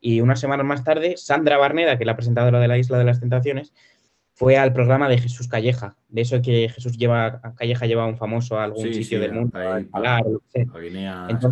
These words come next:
Speaker 2: Escolar.
Speaker 1: claro, Jo-, Jesús Calleja siempre tenía la tradición de llevar a su fiesta de cumpleaños a un mago. Entonces, eso lo habló con Sandra, debe ser, y como Sandra había estado conmigo y tenía mi tarjeta y tal,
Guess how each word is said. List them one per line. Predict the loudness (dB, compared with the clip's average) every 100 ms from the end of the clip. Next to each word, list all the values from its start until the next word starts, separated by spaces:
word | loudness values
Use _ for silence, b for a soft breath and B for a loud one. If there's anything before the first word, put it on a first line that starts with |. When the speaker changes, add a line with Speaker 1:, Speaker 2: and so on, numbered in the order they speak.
| 0
Speaker 2:
Escolar. | -4 -6 _ _ _ _ _ _ _
Speaker 1:
claro, | -2 0 0 -4
Jo-, | -12 -12
Jesús | -8 -4 -2
Calleja | 2 2 0
siempre | -2 0 0
tenía | 0 0
la |
tradición | 0 -2 -2 0
de |
llevar | 2 2 2
a | 0
su | -4
fiesta | -4 -2
de | -2
cumpleaños | 0 0 2 0
a |
un | -2
mago. | -2 -6 -10 _ _ _ _
Entonces, | -4 -4 -6
eso | -6 2
lo | 4
habló | 4 4
con | 2
Sandra, | 0 2 2
debe | 2 2
ser, | 2 0 -2
y | -14
como | -8 -6
Sandra | -2 2 4
había | 6 4
estado | 4 2 2
conmigo | 2 2 2 0
y |
tenía | 0 -2 -2
mi | -2
tarjeta | -4 -4 -4
y | -2
tal, | -4